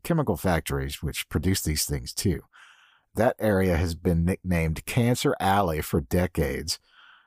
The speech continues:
And, uh, my dad's second wife was a widow of one of the victims of those chemical plants.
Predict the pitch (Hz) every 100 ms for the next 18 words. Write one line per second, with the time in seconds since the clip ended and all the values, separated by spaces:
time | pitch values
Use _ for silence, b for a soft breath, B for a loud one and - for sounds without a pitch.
0 | b - 90 90 87 85 82 80 98 113
1 | 139 165 160 - 143 160 - 98 107 82
2 | 95 82 85 80 95 123 90 71 71 76
3 | 76 85 78 78 71 85 - 80 73 76
4 | 73 76 - 90 78 - - 82 76 -
5 | - -